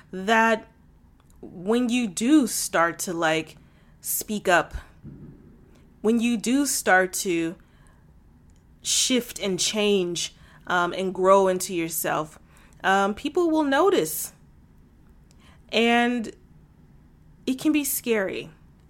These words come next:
honestly. It, it really can. Um, and people will notice, and they'll, they'll question, and they'll, they'll wonder why you're doing X, Y, Z,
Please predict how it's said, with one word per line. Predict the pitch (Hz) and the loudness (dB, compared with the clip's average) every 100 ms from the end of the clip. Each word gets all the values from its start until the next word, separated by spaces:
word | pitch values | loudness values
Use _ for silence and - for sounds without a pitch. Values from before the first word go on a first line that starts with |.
| - | 0
honestly. | 190 185 180 185 - - - - - | 2 2 -2 -6 -10 -12 -18 -12 -6
It, | 262 | -4
it | 254 | -4
really | 247 240 226 214 | -2 0 0 0
can. | 220 202 - - - - - - - - | -4 -6 -8 -14 -20 -20 -20 -20 -20 -4
Um, | 208 202 196 196 196 214 220 - - - | 0 0 0 -4 -8 -12 -18 -20 -16 -8
and | 208 | -6
people | 233 254 | -4 -4
will | 247 254 | 0 2
notice, | 226 220 214 202 | 2 2 2 -2
and | 202 | -2
they'll, | 208 196 - | -2 -2 -6
they'll | - 190 | -6 -6
question, | - 220 208 - 190 190 | -4 -4 -4 -6 -8 -6
and | 190 190 | -6 -6
they'll, | 190 - - | -6 -8 -6
they'll | 190 | -4
wonder | 190 214 208 202 | -2 -2 -2 -4
why | 190 175 196 247 262 | -6 -6 0 4 4
you're | 233 220 202 | 4 0 -2
doing | 214 220 214 196 - | -2 -2 -2 -4 -8
X, | 190 - - | -8 -8 -4
Y, | 165 160 | -2 -2
Z, | 151 151 147 - | -6 -8 -10 -12